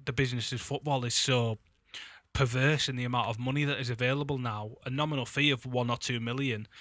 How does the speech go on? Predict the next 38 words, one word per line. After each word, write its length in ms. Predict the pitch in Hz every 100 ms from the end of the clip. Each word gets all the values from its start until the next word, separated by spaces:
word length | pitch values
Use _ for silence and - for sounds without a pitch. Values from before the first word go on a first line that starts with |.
| - - - -
is 180 | 139 127
just, 400 | 151 131 - - -
it's, 380 | 131 110 151 147 147
it's 160 | 147 143
a 80 | 143
write-off. 440 | 156 190 139 -
It's 140 | - 135
a 40 |
win-win 340 | 135 143 135 127
situation, 560 | 131 - 147 170 139
because 320 | 120 - 120
you're 240 | 131 131 127 - - - -
just 280 | 160 170 160
as 120 | 139
likely, 400 | 135 156 - 131
if 120 | 120
you 60 | 120
get 160 | 131 135
a 40 |
player 360 | - 131 143 123
in 60 |
his 140 | 120 120
early 180 | 120 113
twenties 480 | - 131 143 120 117
at 80 |
that 180 | 123 -
price 380 | - 127 135 127
and 160 | 120 113 -
put 160 | -
him 120 | 139
on 160 | 143 127
two 200 | - 131
to 120 | -
three 220 | 120 127 117
years 280 | 123 139
on 80 | 131
a 60 | 117
contract, 560 | - 147 - 110 -